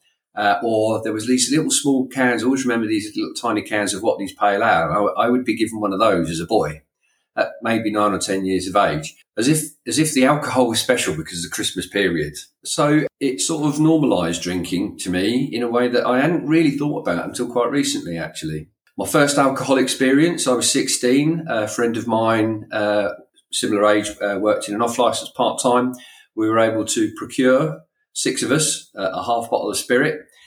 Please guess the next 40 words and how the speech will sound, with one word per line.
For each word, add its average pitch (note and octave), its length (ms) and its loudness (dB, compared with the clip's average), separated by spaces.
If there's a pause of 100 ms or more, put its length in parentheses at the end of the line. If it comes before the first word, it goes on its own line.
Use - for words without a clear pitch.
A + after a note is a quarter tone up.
(160)
each, - 560 0 (500)
uh, A2 300 4
which A2+ 320 -2
we A2+ 160 0
then A#2 220 4
proceeded C3 400 0
to G2+ 100 -4
drink G2+ 240 -2
that G#2 220 0
evening. C3+ 600 0 (220)
Um, A2 540 2
and A#2 380 -2 (160)
my C3 200 2
memory G2+ 320 -2
was A2+ 160 0
it B2 60 0
was G#2+ 140 -2
brilliant. D3+ 320 0
I - 80 -6
loved D3+ 260 0
it. - 260 -8 (480)
Everyone B2+ 300 2
else D#3 260 2
around F#2+ 300 0
me A2 80 0
was A2+ 180 -4
absolutely G#2 560 0
annihilated, G#2+ 720 0 (220)
uh, F2+ 300 0 (100)
including F#2 520 -6
one F#2+ 120 -2
of F#2+ 40 -2
my F2+ 120 -2
friends F#2 260 0
who E2+ 80 -2
got - 380 -4
very, G2 280 0
very, F#2 300 2
very F#2+ 340 2
drunk. F#2 340 -2